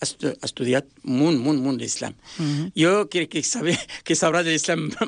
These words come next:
Speaker 1: <laughs> más que yo, de verdad. <laughs> Y entonces, pues, también estaría allí y parlará y explicaría un poquito, y los otros también, y así.
Speaker 2: Ujú.
Speaker 1: Y también, pues, eh, eh, se menjará allí, tomará unas sopas, unas pastas,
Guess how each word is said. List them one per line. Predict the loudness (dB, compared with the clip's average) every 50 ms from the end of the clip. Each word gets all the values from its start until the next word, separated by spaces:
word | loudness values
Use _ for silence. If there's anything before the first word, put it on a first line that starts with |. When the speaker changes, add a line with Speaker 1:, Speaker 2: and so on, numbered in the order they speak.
| -2 -4
Speaker 1:
<laughs> | -6 -6 -8 -6
más | 0 2 2 2 2
que | 2 0 0
yo, | 0 0
de | -4 -4 -2 -2
verdad. | -2 0 -2 -2 -4 -4
<laughs> | -6 -8 -8 -6 -6 -6 -6 -6 -8 -10 -10 -16 -20 -20 -20 _ _ _ -18 -18 -10 -8 -6 -6 -6 -4 -2 -2 -2 -4 -4 _ _ _
Y | 0
entonces, | 2 2 2 2 0
pues, | -2 -2 -2
también | 0 -2 0 0 0 0 0
estaría | -2 -2 -2 0 2 2 2 2
allí | 2 2 2 0 0 0 2 2 2 4 4 2
y | 0 0
parlará | -2 -4 -4 -2 -2 0 0 2 2 2 0 0 -2
y | -2 -4 -4
explicaría | -4 -6 -6 -6 -8 -6 -4 -4 -2 -2 0 0 0
un | -2
poquito, | -2 -4 -2 -2 -2 0 0 0 0 0 -2
y | -2 -2 0 0 0
los | 0 0 0
otros | -2 -2 -2 -4
también, | -2 -2 0 0 0 0 0 -2 -6 -14 -16 -16 -14
y | -8 -2 0 0
así. | 2 2 2 0
Speaker 2:
Ujú. | 0 0 -2 -2 -2 -4 -6 -8 -10 -12 -2 0
Speaker 1:
Y | 2
también, | 4 4 4 4 4 2
pues, | 2 0 0 0 2
eh, | 2 2 4 2 2 2 0 -2 -4 -4 -6
eh, |
se | -6 -4 -2
menjará | 0 0 0 0 0 0 0 0 2 0
allí, | 0 0 0 0 0 0 0
tomará | -2 -4 -4 -2 0 0 0
unas | 2 0 0 0 -2
sopas, | -2 -2 -2 -2 0 0 0 2 2 0 0 -2 -4
unas | -4 -6 -6 -6
pastas, | -2 -2 0 0 0 -2 -2 -2 0 0 0 -2 -2 -6